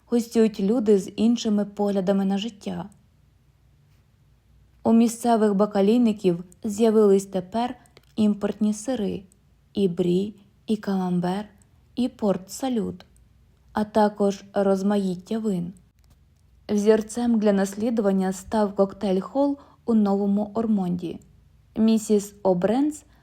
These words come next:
дружина адвоката, раз чи двічі на рік стала влаштовувати вечірні прийоми, зобов'язуючи чоловіка готувати коктейлі з джину і вермуту у високих склянках, а сама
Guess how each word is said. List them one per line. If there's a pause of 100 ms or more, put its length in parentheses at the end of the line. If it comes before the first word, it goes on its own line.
(180)
дружина
адвоката, (520)
раз
чи
двічі
на
рік (300)
стала
влаштовувати
вечірні
прийоми, (460)
зобов'язуючи
чоловіка
готувати
коктейлі
з
джину
і
вермуту (440)
у
високих
склянках, (760)
а
сама